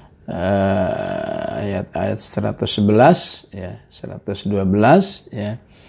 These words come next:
Allah menyebut orang-orang berjihad itu dengan istilah as-saihun, ya. As-saihun dari kata siyaha, siyaha artinya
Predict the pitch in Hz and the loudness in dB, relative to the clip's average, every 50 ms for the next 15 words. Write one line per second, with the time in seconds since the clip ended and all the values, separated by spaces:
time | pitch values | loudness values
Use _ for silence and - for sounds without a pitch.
0 | - - - - - _ - - 135 143 147 143 139 143 139 131 127 120 147 190 | -20 -20 -20 -20 -20 _ 2 4 6 8 8 6 6 4 4 2 4 6 6 6
1 | 196 190 - 131 135 123 - - - 160 175 165 156 131 120 131 120 120 135 139 | 6 6 4 2 2 2 2 4 4 6 6 6 6 6 4 4 6 6 6 6
2 | 143 151 143 - 208 214 170 165 156 156 156 151 - - 160 139 - - - 165 | 6 4 4 2 2 4 4 4 4 4 2 2 0 0 -2 -2 -2 2 4 6
3 | 165 160 151 139 - - - 165 - - - - - 175 165 156 - - 160 156 | 6 6 4 2 -2 -2 -2 0 0 0 -2 2 6 8 8 8 6 6 2 0
4 | 147 - - 196 190 175 143 107 95 - - _ _ _ _ - 87 95 101 107 | 0 2 4 6 6 8 6 4 0 -4 -12 _ _ _ _ -14 -12 -12 -12 -14
5 | _ _ _ _ _ _ _ _ _ _ _ _ _ _ _ _ _ _ _ _ | _ _ _ _ _ _ _ _ _ _ _ _ _ _ _ _ _ _ _ _
6 | _ - - - - - - - - - - - - - - - - - - - | _ -18 -18 -18 -18 -20 -20 -20 -20 -20 -20 -20 -20 -20 -12 -6 -2 0 0 4
7 | - 151 143 143 - 147 139 120 - - 180 202 208 190 175 147 135 139 139 147 | 6 6 6 6 6 6 2 2 4 4 6 8 8 8 8 8 6 6 6 4
8 | 139 - 143 - - 151 143 - - 170 180 214 214 175 135 - - 120 117 131 | 2 -2 -2 -2 0 -2 -2 0 4 8 8 10 10 8 6 2 -4 -6 -6 -6
9 | 135 - - - 160 147 139 139 - 180 185 190 190 175 190 | -8 -10 -8 -2 0 0 0 0 0 0 0 0 0 0 0